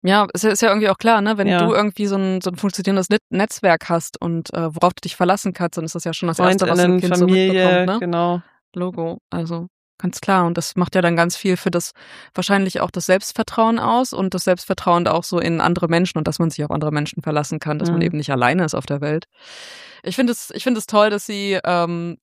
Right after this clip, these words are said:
Speaker 1: klar, diese, dieses, dieses Privilegierte, was sie hat, aber dann eben so, trotzdem so selbstbestimmt irgendwie zu leben, sich mit so vielen Themen auseinanderzusetzen und einfach immer weiterzuentwickeln.
Speaker 2: Mhm.
Speaker 1: Das macht sie halt in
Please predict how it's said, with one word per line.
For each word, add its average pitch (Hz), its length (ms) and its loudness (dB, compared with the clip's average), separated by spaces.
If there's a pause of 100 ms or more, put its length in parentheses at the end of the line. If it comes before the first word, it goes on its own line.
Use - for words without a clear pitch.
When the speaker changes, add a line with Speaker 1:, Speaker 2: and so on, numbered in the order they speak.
(320)
Speaker 1:
klar, 196 240 4
diese, 175 220 -2 (120)
dieses, 180 320 -6
dieses 190 200 -10
Privilegierte, 196 680 -2
was 220 180 0
sie 202 120 -4
hat, 202 320 -4
aber 175 220 2
dann 175 180 0
eben 165 300 -4
so, 196 480 4 (180)
trotzdem 208 380 -2
so 185 120 -2
selbstbestimmt 185 680 0
irgendwie 180 320 0
zu - 180 -2
leben, 180 400 2
sich - 180 -8
mit 165 200 -2
so 190 160 2
vielen 196 240 0
Themen 190 240 0
auseinanderzusetzen 180 920 0
und 165 140 -2 (100)
einfach 160 240 -6
immer 170 280 0
weiterzuentwickeln. 175 920 0
Speaker 2:
Mhm. 185 80 -2 (220)
Speaker 1:
Das 165 120 -2
macht 185 200 2
sie 175 100 -2
halt 175 160 2
in 160 360 -2